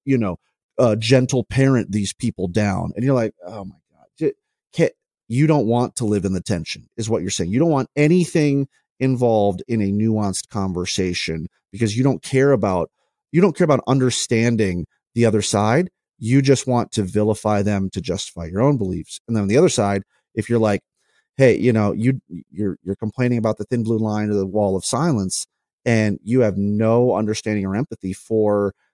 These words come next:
the mental impact and emotional impact every single day for a police officer that when they get into their car and when they go out, they may not be coming home, or they may be witnessing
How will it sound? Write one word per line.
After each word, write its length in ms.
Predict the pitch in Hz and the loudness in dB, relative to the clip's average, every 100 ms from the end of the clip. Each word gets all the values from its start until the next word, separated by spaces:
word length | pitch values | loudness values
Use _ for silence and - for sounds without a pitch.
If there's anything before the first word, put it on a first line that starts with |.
| _ | _
the 280 | 110 113 104 - | -4 -2 -2 -2
mental 640 | 101 104 139 - 156 95 | -2 0 0 0 0 2
impact 800 | 95 98 - 98 90 92 - - _ _ | 0 -2 -4 -4 -4 -6 -10 -14 _ _
and 120 | 104 | -4
emotional 520 | 101 104 156 - 113 | 0 0 0 0 -2
impact 500 | 98 82 107 95 - _ | -2 -2 -4 -4 -8 _
every 260 | 120 117 123 | -4 -2 -4
single 300 | - 101 92 | -4 -4 -4
day 480 | 107 131 98 90 - _ _ _ | 0 2 2 -2 -6 _ _ _
for 360 | - 127 104 - | -4 0 2 0
a 80 | 98 | -2
police 360 | - 131 165 | -2 -2 0
officer 480 | 107 92 - 98 92 _ _ _ | -2 -2 -4 -4 -4 _ _ _
that 160 | 101 87 | -2 0
when 220 | 98 117 | 0 2
they 120 | 135 | 2
get 180 | 135 127 | 2 0
into 260 | 127 127 123 | 0 0 0
their 140 | 123 | -2
car 520 | - 147 95 90 90 - | 0 -2 0 -2 -4 -4
and 180 | 92 | -4
when 160 | 92 98 | -2 0
they 100 | 113 | 0
go 220 | 120 135 | 2 2
out, 300 | 175 107 95 _ _ _ | 4 2 0 _ _ _
they 180 | 110 151 | 2 4
may 160 | 160 | 2
not 220 | 147 127 | 2 2
be 100 | 127 | 0
coming 260 | 123 123 110 | 0 -2 0
home, 380 | 127 151 92 92 - | 2 0 0 -2 2
or 260 | 180 104 | 4 6
they 160 | 98 120 | 4 2
may 220 | 123 113 | 2 0
be 200 | 101 104 | -2 -4
witnessing 760 | 101 107 151 131 - 104 87 | -2 0 0 -2 -2 -4 -4